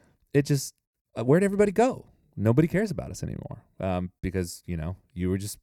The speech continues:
you just stood there. <laughs> You, you didn't do anything. The, the other thing that this can lead to is you can get into that fomo zone, that kind of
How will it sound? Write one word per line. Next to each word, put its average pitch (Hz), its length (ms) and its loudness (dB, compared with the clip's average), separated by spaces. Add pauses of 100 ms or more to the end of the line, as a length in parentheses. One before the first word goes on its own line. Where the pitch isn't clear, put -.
you 98 120 -2
just 202 220 0
stood 277 280 -6
there. - 380 -2
<laughs> - 60 -20
You, 107 200 2 (220)
you 170 180 6
didn't 202 220 6
do 240 260 2
anything. 165 560 -2 (600)
The, 135 400 4
the 135 180 2
other 233 240 4
thing 107 460 2
that 101 120 -4
this 107 180 0
can 92 180 0
lead 90 220 -2
to 87 360 0 (840)
is 113 560 4 (420)
you 127 140 2
can 123 160 -2
get 120 240 4
into 117 220 2
that 95 380 4
fomo 127 520 6
zone, 104 400 4
that 101 160 0
kind 104 180 0
of 87 160 0